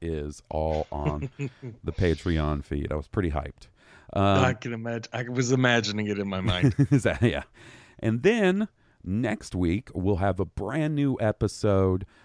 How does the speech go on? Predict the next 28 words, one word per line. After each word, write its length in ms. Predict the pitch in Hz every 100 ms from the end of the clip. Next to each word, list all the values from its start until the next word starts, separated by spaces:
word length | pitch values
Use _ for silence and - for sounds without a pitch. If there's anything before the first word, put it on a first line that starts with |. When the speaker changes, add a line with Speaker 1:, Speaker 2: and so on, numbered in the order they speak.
| _
Speaker 1:
of 320 | - 80 76 -
Masters 480 | 87 87 87 95 85
of 100 | 76
Harvest 380 | 95 82 82 -
Coffee, 460 | 123 123 - 104
which 200 | 107 92
is 160 | 95 85
our 280 | 87 85 85
Star 420 | - 113 101 107
Wars 320 | 104 104 90
video 400 | 82 143 156 95
game 300 | 90 85 85
podcast 640 | 87 78 80 - 80 98 -
that 120 | 80
I 120 | 80
do 180 | 76 78
with 160 | 73
our 80 | 76
buddy 260 | 71 76 71
King 320 | - 80 73
Co-, 160 | - 73 _ -
King 260 | 95 78
Tom. 420 | - 76 76 104 - _ _
Almost 160 | - -
called 180 | 87 73
him 100 | 71
King 260 | 95 98
Kong. 380 | 101 107 76 71